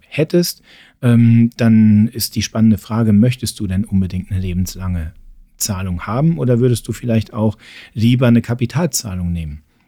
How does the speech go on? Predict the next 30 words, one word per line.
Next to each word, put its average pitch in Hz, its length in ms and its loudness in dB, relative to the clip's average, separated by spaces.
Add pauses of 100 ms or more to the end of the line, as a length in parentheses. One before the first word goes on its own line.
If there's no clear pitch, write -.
(120)
Die 104 80 -4
gleiche 113 320 0
Frage 113 320 -2
kann 127 140 0
man 117 120 4
auch 113 120 0
Mitarbeitern 101 600 -2
stellen 107 380 -2
und 120 100 4
in 107 420 2 (180)
ganz, 147 200 0
ganz 117 200 -2
vielen 101 260 -2
Fällen, 139 380 0 (440)
ähm, 117 400 4
ist 127 200 0
es 135 180 -2
den 117 320 4
Versorgungsberechtigten, 127 1200 -4
ob 98 120 -4
Inhabern 120 480 4
oder 98 240 -2
Mitarbeitern, 117 720 0
lieber, 113 480 0 (300)
wenn 117 240 2
die 143 140 2
sich 131 420 -2
einmalig 127 720 0
eine 113 100 0
Kapitalzahlung, 131 1040 -6